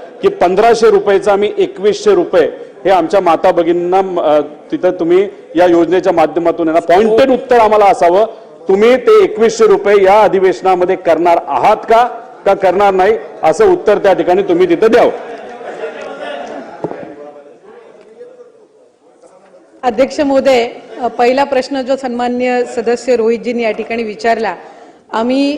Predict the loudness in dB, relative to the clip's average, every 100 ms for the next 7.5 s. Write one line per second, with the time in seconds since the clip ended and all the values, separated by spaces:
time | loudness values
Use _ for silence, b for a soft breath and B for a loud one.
0 | -4 0 2 4 2 2 0 0 -2 -8
1 | -4 -4 -4 -4 -4 -4 -4 -4 -4 -2
2 | -4 -2 -4 -4 -4 -4 -8 -8 -8 -12
3 | -6 -6 -6 -6 -4 -4 -4 -4 -6 -8
4 | -10 -6 -6 -6 -6 -10 -10 -4 -6 -6
5 | B B -14 -4 -4 -2 -4 -2 0 2
6 | 2 0 -2 -4 -6 -6 -6 -6 -6 -6
7 | -6 -6 -10 -10